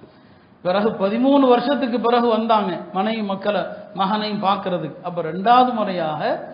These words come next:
அப்பதான் காபா கட்டுறாங்க. அப்ப இதே துவா செஞ்சாங்க.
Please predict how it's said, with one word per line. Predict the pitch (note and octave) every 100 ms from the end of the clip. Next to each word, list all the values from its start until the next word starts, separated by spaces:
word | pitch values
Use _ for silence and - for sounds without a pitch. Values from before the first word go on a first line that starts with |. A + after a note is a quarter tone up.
| -
அப்பதான் | F3+ A3+ G#3+
காபா | G#3 A3 G#3
கட்டுறாங்க. | F#3+ F#3 G#3 F3+ C3 - - - -
அப்ப | E3+ F#3+ G#3+
இதே | A3 C4+
துவா | C#4 A#3+ A#3+
செஞ்சாங்க. | A3 G#3 G3 F#3